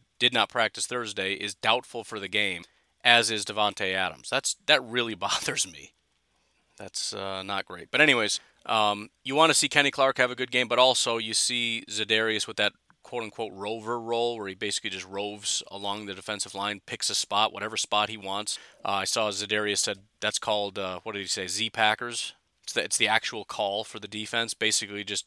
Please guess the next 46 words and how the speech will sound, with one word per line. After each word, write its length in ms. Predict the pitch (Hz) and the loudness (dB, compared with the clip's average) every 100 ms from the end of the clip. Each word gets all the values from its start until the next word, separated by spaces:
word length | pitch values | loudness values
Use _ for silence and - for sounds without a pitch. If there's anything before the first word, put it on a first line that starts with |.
| - | -8
means 380 | 107 101 90 98 | -10 -8 -8 -2
Za'Darius 420 | 101 101 101 98 | 0 0 0 -2
roams 340 | 98 101 101 | -6 -6 -6
along 320 | 98 98 101 | -4 -2 -4
the 60 | 98 | -6
defensive 400 | 92 110 98 98 | -8 -8 -6 -6
line 280 | 98 101 101 | -2 -2 -4
and 100 | 90 | -6
picks 220 | 110 - | -6 -4
a 60 | 104 | -4
spot 280 | - 101 | 0 0
to 80 | - | 0
go 220 | 101 101 | -4 -4
and 100 | 104 | -4
attacks 400 | 90 110 104 - | -4 0 0 0
it. 560 | - _ _ _ _ - | -6 _ _ _ _ -8
Um, 320 | 104 101 95 - | -6 -6 -10 -8
probably 200 | - 131 | 2 2
gonna 140 | 135 123 | 4 2
see 140 | 127 | 2
Za'Darius 440 | 113 113 113 107 - | 0 2 2 2 -2
doing 160 | 110 | -4
that 100 | 104 | -4
a 60 | 98 | 0
lot, 220 | 98 95 | 0 0
attacking 460 | 92 104 98 101 95 | 0 -2 -4 -6 -12
these 160 | 92 | -10
guards. 360 | 101 95 92 92 _ _ _ - | -4 -2 -4 -6 _ _ _ -10
And 260 | 98 95 | -6 -4
it's, 140 | 98 - | -6 -6
it's, 160 | 117 | -6
it's 180 | - - | -4 0
especially 480 | 131 - 220 - 151 | 4 8 8 8 4
difficult 460 | 143 160 139 110 | 2 0 -2 -2
because, 320 | 113 113 107 - - | -2 -2 -2 -4 -6
you 80 | |
know, 100 | 127 | -4
the 80 | 113 | -4
quarterback 580 | - 180 180 143 143 135 | -2 0 2 8 10 8
and 100 | 113 | 4
the 40 | |
center 280 | 101 147 143 | 4 6 6
and 100 | 135 | 6
all 80 | 131 | 6
these 160 | 135 117 | 6 4
guys, 320 | 123 120 | 6 6